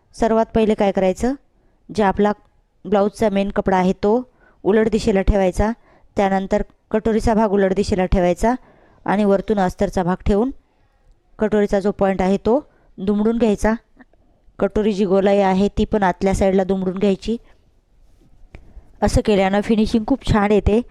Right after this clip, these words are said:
आणि दोन्ही साईडला आपल्याला सेम अशीच पद्धत वापरायची आहे,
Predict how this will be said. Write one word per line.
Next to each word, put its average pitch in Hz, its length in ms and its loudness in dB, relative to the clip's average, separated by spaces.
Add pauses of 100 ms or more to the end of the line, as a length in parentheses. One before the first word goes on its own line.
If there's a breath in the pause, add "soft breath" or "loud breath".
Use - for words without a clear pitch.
(400 loud breath)
आणि 202 200 0
दोन्ही 220 300 0
साईडला 196 340 2
आपल्याला 202 500 2
सेम 247 440 2 (100)
अशीच - 260 -2
पद्धत 208 340 -2
वापरायची 180 460 0
आहे, 196 240 2